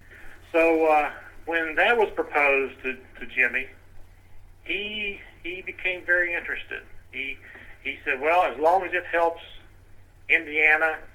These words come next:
I'm willing to do that. However, uh, I, I don't want to see any kind of a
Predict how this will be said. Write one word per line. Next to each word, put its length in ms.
I'm 160
willing 540
to 100
do 160
that. 240
However, 680
uh, 460
I, 420
I 40
don't 220
want 200
to 280
see 240
any 200
kind 160
of 60
a 120